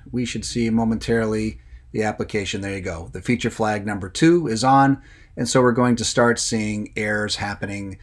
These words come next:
uh, within our application. So here I am over in the Dynatrace screen, and what we're looking at is a time series view of different metrics, response time metrics, failure rates, et cetera,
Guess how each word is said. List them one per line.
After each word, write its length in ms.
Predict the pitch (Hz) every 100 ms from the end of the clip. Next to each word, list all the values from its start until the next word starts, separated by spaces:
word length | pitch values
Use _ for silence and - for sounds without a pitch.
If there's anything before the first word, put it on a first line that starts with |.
| - - -
uh, 160 | 92
within 260 | 95 92 92
our 100 | 90
application. 640 | 82 - - 69 - - - _ - - _ - - - - - - - - - - - - - - -
So 160 | 139
here 240 | 120 185 170
I 60 |
am 260 | 143 127 117
over 240 | 117 113
in 80 | 107
the 100 | 101
Dynatrace 540 | 98 101 95 - 98
screen, 460 | - - 95 95 101
and 160 | 110 131
what 80 |
we're 100 | 131
looking 360 | 107 113 117 104
at 280 | 101 98 -
is 440 | 104 98 98 - -
a 400 | 104 98 95 87 - - -
time 260 | 170 180
series 440 | 151 135 117 107 98
view 540 | 107 107 113 110 - -
of 480 | 101 98 92 - - 117
different 320 | 120 123 107
metrics, 600 | 110 - 113 - - -
response 540 | 104 - 113 113 113
time 240 | - 113 110
metrics, 580 | 107 - 110 - -
failure 460 | - - 110 107 104
rates, 480 | 104 104 95 - 98
et 100 | -
cetera, 540 | 120 101 110 104 104